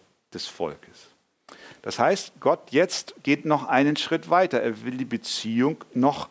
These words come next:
vertiefen, die er mit ihnen hat. Und er sagt, „Ich komme jetzt zu dir, Mose, so dass das Volk das mitbekommt.“ Und auf zweierlei Weise näherte sich Gott jetzt dem Volk. Einmal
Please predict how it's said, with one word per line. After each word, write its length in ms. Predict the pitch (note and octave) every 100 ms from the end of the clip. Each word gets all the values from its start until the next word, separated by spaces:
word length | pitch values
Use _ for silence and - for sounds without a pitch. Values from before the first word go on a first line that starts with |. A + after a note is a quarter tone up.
| _ -
vertiefen, 1200 | - - C#3 - - - A#3+ C4 - A2+ F2 D#2+
die 180 | G#2+ G#2
er 120 | G2+
mit 220 | G2 F2+
ihnen 340 | F2+ F2 -
hat. 220 | - - - _ - - - -
Und 140 | G2+
er 120 | B2+
sagt, 360 | A2 B2+ D3+ -
„Ich 200 | - -
komme 400 | - G3 F#3 F#2
jetzt 600 | D#2+ B2 - - - _
zu 220 | - -
dir, 400 | C3 G#2+ G#2 A#2
Mose, 540 | E3+ B2+ A2 G#2+ G3+ A#3 - _ _ _ _
so 300 | - G#2 A#3
dass 200 | A3+ D3+
das 160 | - B2+
Volk 380 | - - C3 -
das 260 | D3 -
mitbekommt.“ 560 | F#3+ G3+ - D#2+ - - _ _ _ - _ _ _ _ - - - - -
Und 100 | B2+
auf 140 | C#3
zweierlei 560 | - A3 A#3 F3+ D#3 C3+
Weise 340 | E3 D3+ B2+
näherte 500 | B2+ D3+ D#3 C#3 B2
sich 280 | G2 G#2+ - -
Gott 240 | G#2+ A2 - -
jetzt 400 | G#2 A#2 - A#2
dem 180 | A#2
Volk. 540 | B2 - C3+ F2+ D2 - _ _ _ _ _ -
Einmal 560 | A#2 A#2 C#3+ F3+ G3+